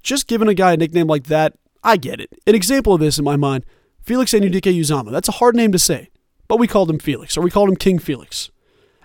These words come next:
Everyday John, I get, but it's just like, dude, that is so clunky,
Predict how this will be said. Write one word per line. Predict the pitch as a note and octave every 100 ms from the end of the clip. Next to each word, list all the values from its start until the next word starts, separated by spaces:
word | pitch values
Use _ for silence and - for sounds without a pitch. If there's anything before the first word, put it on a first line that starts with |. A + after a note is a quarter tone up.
| -
Everyday | - B3 A#3 G#3
John, | D3 E3 E3+ D#3+
I | C#3
get, | B2 D#3 - _ _ _ _ _ -
but | F#3+
it's | -
just | C#4 A#3
like, | D#3
dude, | C3 G#3+
that | F#3 G#3
is | D#3
so | - F#3+ G#3+
clunky, | - F3+ F3+ F3 A#2+